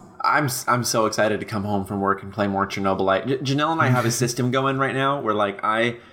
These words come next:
Speaker 1: I am, um, at the end of the base game of Final Fantasy fourteen, pretty much just cleaning up stuff, waiting to go into the first expansion, and she is, is currently playing the base game of Final Fantasy fourteen, about fifteen levels behind where I am.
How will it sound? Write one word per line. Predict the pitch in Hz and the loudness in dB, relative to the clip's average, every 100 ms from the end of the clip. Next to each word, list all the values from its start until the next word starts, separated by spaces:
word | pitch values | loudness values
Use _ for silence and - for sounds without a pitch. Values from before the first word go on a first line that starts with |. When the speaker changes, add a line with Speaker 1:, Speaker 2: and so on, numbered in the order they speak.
| - _ _ _ - | -20 _ _ _ -4
Speaker 1:
I | 120 139 | -2 0
am, | 170 165 135 131 120 | 0 0 2 2 2
um, | 107 101 95 92 - _ _ _ - - - _ _ - | 0 0 -2 -8 -14 _ _ _ -10 -10 -12 _ _ -2
at | 127 127 | -2 0
the | 123 - | -4 0
end | 123 127 143 143 | 0 2 2 2
of | 117 104 | 0 0
the | 107 | 0
base | 104 107 - | 2 2 0
game | 123 120 127 139 - | 2 2 2 0 0
of | 104 101 | -2 2
Final | 113 110 | 0 2
Fantasy | 117 110 110 104 | 0 0 -2 -4
fourteen, | - 113 - 113 110 127 127 | 0 0 0 -2 0 0 -2
pretty | 131 120 | -2 0
much | 110 110 | 0 0
just | - - | -2 -4
cleaning | - 117 110 | -2 0 0
up | 107 | 0
stuff, | - 113 107 - | 0 0 0 0
waiting | 107 104 101 | 0 2 0
to | 104 | -2
go | 104 104 | 0 0
into | 104 | 0
the | 98 | -2
first | - 104 - | 0 -2 -2
expansion, | 101 - 95 - 113 123 | -6 -2 -2 -2 -2 -2
and | 95 98 | -4 -2
she | - 123 127 120 | -2 2 2 2
is, | 92 98 98 - - | 2 2 0 -4 -6
is | 95 | -8
currently | - 170 208 190 101 95 - - - _ - | -4 0 0 0 -2 -4 -6 -14 -20 _ -8
playing | - 120 113 104 | -2 2 2 0
the | |
base | 98 101 98 | 2 2 0
game | 104 98 | -4 -6
of | 95 | 0
Final | 98 95 | 0 2
Fantasy | 101 98 - | 0 -2 -6
fourteen, | - 104 98 101 92 | -2 -2 -2 -6 -6
about | 92 98 95 - - - - | -2 0 0 -4 -20 -20 -10
fifteen | - 127 - 120 104 | -4 -4 -2 -4 -2
levels | 98 98 95 92 | 0 0 -2 -6
behind | - 95 95 92 92 | -2 -2 0 -2 -2
where | 95 95 | 0 0
I | |
am. | 92 95 92 | 0 -2 -4